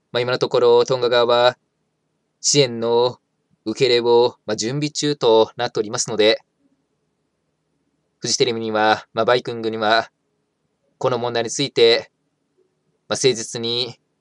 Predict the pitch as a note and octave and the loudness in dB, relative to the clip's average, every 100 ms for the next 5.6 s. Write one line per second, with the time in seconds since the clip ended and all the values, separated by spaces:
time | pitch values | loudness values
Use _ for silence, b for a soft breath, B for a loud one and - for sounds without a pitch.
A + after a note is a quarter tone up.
0 | _ _ _ _ _ _ - B2 A#2 A2+ | _ _ _ _ _ _ 0 2 2 -2
1 | - A2+ A#2 A#2 - A#2 A#2 F#2 D3 D3+ | -4 -4 -2 -4 -4 -4 -4 -6 -6 -4
2 | - A#2 - _ _ _ _ _ _ _ | 0 0 -2 _ _ _ _ _ _ _
3 | _ _ _ _ _ _ _ _ _ C#3+ | _ _ _ _ _ _ _ _ _ 0
4 | B2 A#2 A#2 A#2+ A#2+ A#2 _ _ _ - | 2 0 0 2 0 -2 _ _ _ -2
5 | - C#3 A2+ A2+ A#2 B2 | 2 2 2 0 0 0